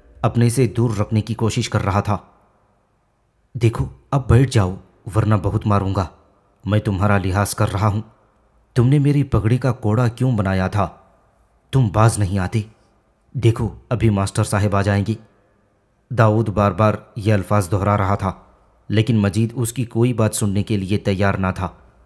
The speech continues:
बिलाखिर दाऊद ने उसे ज़ोर से धक्का देकर गिरा दिया और चंद कदम पीछे हटकर खड़ा हो गया। मजीद के सर और पीठ पर काफ़ी चोट आई, लेकिन वो उठ खड़ा हुआ। अब दाऊद चंद कदम दूर खड़ा होकर कह रहा था,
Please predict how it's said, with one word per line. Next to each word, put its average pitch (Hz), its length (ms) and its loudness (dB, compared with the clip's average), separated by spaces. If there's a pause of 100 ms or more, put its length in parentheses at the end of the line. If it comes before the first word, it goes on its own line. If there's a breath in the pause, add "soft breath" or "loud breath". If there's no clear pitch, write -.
(720)
बिलाखिर 160 460 -2
दाऊद 117 340 2
ने 131 80 0
उसे 123 240 -4
ज़ोर 101 240 -2
से 110 160 -2
धक्का 98 340 -2
देकर 98 300 -2
गिरा 98 240 -2
दिया 104 200 -2 (480)
और 107 120 2
चंद 104 240 0
कदम 101 220 0
पीछे 101 320 -4
हटकर 101 300 -2
खड़ा 101 260 -2
हो 95 140 -2
गया। 92 200 -2 (680)
मजीद 107 320 0
के 120 120 2
सर 110 220 -2
और 113 200 -2
पीठ 113 280 -4
पर 110 160 0
काफ़ी 104 340 -4
चोट 107 280 -2
आई, 113 180 0 (580 soft breath)
लेकिन 107 300 2
वो 101 140 -2
उठ 110 220 -8
खड़ा 104 200 2
हुआ। 98 340 -2 (880)
अब 156 140 2
दाऊद 127 380 4
चंद 143 160 2
कदम 143 300 2
दूर 110 280 0
खड़ा 101 180 0
होकर 98 280 0
कह 95 220 -2
रहा 95 200 0
था, - 360 -6